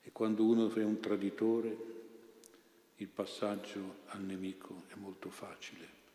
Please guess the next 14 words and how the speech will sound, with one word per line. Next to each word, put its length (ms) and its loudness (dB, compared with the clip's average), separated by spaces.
arrivare. 500 -10
Preghiamo 680 2
per 120 -4
non 200 -2
essere 540 -10
certamente 1120 -2
traditori 640 -8
come 280 -10
Giuda, 340 -10
ma 100 -12
neanche 500 -8
disertori 720 -10
come 260 -8
tanti. 480 -10